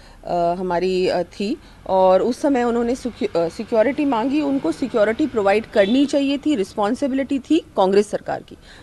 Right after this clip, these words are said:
जो कि नहीं की गई। और उसके बाद जो, जिस तरह से, अ, उनके साथ जो हुआ,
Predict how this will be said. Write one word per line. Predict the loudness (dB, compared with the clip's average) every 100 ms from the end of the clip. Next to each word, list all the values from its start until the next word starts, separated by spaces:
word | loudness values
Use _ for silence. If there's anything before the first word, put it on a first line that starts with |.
| 0
जो | 0
कि | 2 2
नहीं | 2 0
की | -4 -10 -14
गई। | -16 -20 -20 -20 -20 -20 -2
और | 2 2
उसके | -2 -2 4
बाद | 8 8 6
जो, | 2 2 2
जिस | 0 -2
तरह | 2 2 2 -2
से, | 0 -2 0 0 0
अ, | 0 2 0
उनके | -2 -2 -2
साथ | 0 0
जो | 0 -2
हुआ, | -2 0 0